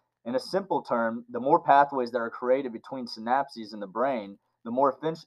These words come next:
efficiently connections are formed. This makes subsequent patterns of thoughts easier and faster. This matters. A child who has heard forty-eight million words in the first three years won't just have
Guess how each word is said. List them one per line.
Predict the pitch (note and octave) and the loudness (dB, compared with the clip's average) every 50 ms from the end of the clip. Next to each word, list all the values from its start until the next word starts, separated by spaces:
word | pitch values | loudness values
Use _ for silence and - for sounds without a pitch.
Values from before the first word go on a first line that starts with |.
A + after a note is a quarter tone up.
| _ _ | _ _
efficiently | - A2+ G#2+ - - E3 F#3 F#3 - - A2+ A2 A#2 A#2 A#2 A#2 A#2+ - _ _ _ _ _ _ | -14 -14 -14 -8 -4 -4 -4 -2 -4 -6 -8 -6 -6 -6 -6 -8 -10 -12 _ _ _ _ _ _
connections | B2 A#2+ B2+ C#3+ D3+ D3+ - C#3 B2+ A2+ | -6 0 2 2 2 2 -2 -8 -4 -2
are | A2+ A2 - - | -2 -2 -2 -2
formed. | D3+ D3 B2+ F#2+ D#2+ - _ _ _ _ _ _ _ A#2+ | -2 -2 -2 -2 -4 -6 _ _ _ _ _ _ _ -6
This | B2+ C3 - | -6 -4 -2
makes | D3+ D3+ D#3 D#3 D#3 - - - - | 0 0 0 -2 -4 -10 -14 -8 0
subsequent | - C#3 C#3 - - - D#3 D3+ - D3+ C#3+ - - _ | 2 2 2 2 -2 -14 -14 -8 -6 -4 -4 -4 -6 _
patterns | - B2+ C3 C3+ B2+ A2 G#2 G#2 A2 | 8 8 10 10 8 4 -2 -8 -10
of | - - _ | -14 -4 _
thoughts | - B2+ B2+ A#2+ A2 - - | 8 10 10 10 8 4 -4
easier | A#2+ B2+ B2 B2 A#2+ A2+ G#2 | -8 -8 -8 -6 -6 -8 -8
and | G2 - | -4 -2
faster. | G#2+ G2+ F#2+ F#2+ - - _ _ _ _ _ _ _ _ _ _ _ _ _ _ _ _ - | 0 2 2 0 -2 -6 _ _ _ _ _ _ _ _ _ _ _ _ _ _ _ _ -4
This | B2 E3 E3 C#3+ | -2 -2 -2 2
matters. | C#3+ C#3 C#3+ C#3 C#3 C3 A2 G2+ G2+ G#2 - - - _ _ _ _ _ _ _ - | 4 6 8 8 8 6 4 0 -6 -10 -12 -16 -20 _ _ _ _ _ _ _ -8
A | - C3+ | -8 -2
child | - C#3 C3 C#3+ D3+ D#3 D3+ | 6 10 12 12 12 12 10
who | D3 C#3+ C#3 | 6 2 0
has | B2 A2+ G#2+ - | 0 0 -2 -2
heard | - D3+ D3+ C#3 B2 A2+ - | -2 0 2 2 0 -2 -4
forty-eight | - C#3 C#3+ D3+ D3+ D3+ D3 C#3+ C3+ - - B2+ C3 C#3 B2+ - | -4 -2 -2 -2 -2 -2 -4 -4 -6 -6 -4 -4 -4 -4 -6 -8
million | A2+ A#2 A#2+ C3+ C#3+ D3 D3 D3 C#3 C3+ B2 | -10 -6 -4 -2 -2 0 -2 -2 -4 -4 0
words | B2 C#3 D3 C#3 B2+ A#2 G#2+ - | 2 4 4 4 4 0 -2 -6
in | A#2 A2+ | -8 -8
the | A2 - | -6 -2
first | - C3+ C#3 C#3 - | -2 -2 -2 -2 -4
three | - C3 C3+ C3+ B2+ | -8 -8 -6 -4 -4
years | A#2+ B2 C#3+ C#3+ A#2 G#2 G2+ G2+ - _ _ _ _ _ _ - | -2 -2 -2 -2 -2 -4 -6 -10 -14 _ _ _ _ _ _ 2
won't | A#2+ D3+ D#3 D3+ | 2 2 4 2
just | D#3 D#3 D3+ - | 0 2 6 8
have | D3 C#3+ C3+ | 8 8 8